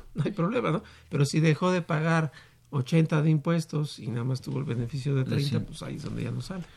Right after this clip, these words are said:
Speaker 2: Claro, eh, pero, pero el, el tema es que,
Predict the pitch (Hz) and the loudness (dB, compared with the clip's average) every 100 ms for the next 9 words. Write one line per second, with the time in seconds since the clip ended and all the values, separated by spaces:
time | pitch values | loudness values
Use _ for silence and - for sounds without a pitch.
0 | - - 113 107 95 - - - 110 123 | -20 -4 0 0 0 -6 -20 -14 2 6
1 | 120 117 113 - 113 110 110 107 - 107 | 8 6 4 0 -2 0 2 0 -2 -6
2 | - 110 156 175 - 147 117 95 | -4 -4 -2 -4 -4 -2 0 -2